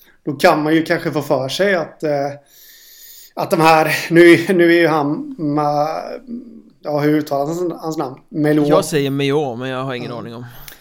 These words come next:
Speaker 1: Han är ju back, så det kanske
Speaker 2: Det,
Speaker 1: inte är så mycket.
Speaker 2: det stavas ju Mailoux.
Speaker 1: Ja. Han är ju back, men en storvuxen back, så han kanske inte kommer bidra så mycket med målskytte då, men kanske det här kompromisslösa spelet framför mål.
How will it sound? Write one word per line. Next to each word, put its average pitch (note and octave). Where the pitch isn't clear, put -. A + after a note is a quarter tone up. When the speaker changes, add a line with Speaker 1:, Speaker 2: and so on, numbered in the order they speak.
Speaker 1:
Han D3+
är F3+
ju F#3
back, E3+
så -
det D#3
kanske F3
Speaker 2:
Det, E3
Speaker 1:
inte E3
är -
så E3
mycket. D3
Speaker 2:
det D#3+
stavas C#3
ju D3
Mailoux. C3+
Speaker 1:
Ja. C3+
Han E3
är E3+
ju E3+
back, G3
men E3+
en E3+
storvuxen E3+
back, D#3
så E3
han D#3
kanske D#3+
inte E3+
kommer D#3
bidra D3+
så -
mycket D#3+
med C#3+
målskytte C#3
då, B3
men E3
kanske E3
det F3
här E3+
kompromisslösa E3
spelet C#3
framför C#3+
mål. C#3+